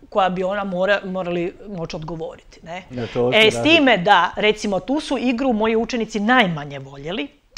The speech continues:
Speaker 1: zato što je tu najviše traženo bilo znanje. A to je bio problem. E, ali onda uvo-, uvodiš bonus, zovi prijatelja, e,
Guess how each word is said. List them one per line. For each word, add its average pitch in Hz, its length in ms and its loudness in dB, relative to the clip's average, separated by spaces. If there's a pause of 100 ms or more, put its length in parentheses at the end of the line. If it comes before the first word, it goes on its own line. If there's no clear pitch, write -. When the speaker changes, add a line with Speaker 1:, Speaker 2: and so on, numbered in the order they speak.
Speaker 1:
zato 196 320 -2
što - 120 -6
je 190 60 -4
tu 233 160 -8
najviše 202 400 -4
traženo 180 460 -2
bilo 165 220 -6
znanje. 151 460 -12 (760)
A 180 80 -12
to - 120 -10
je 185 40 -4
bio 170 140 -4
problem. 170 400 -8 (580)
E, 214 100 2
ali 180 160 0
onda 233 180 0
uvo-, 220 400 4
uvodiš 196 420 -2
bonus, 190 600 0 (220)
zovi 208 320 2
prijatelja, 165 680 -2 (380)
e, - 60 -10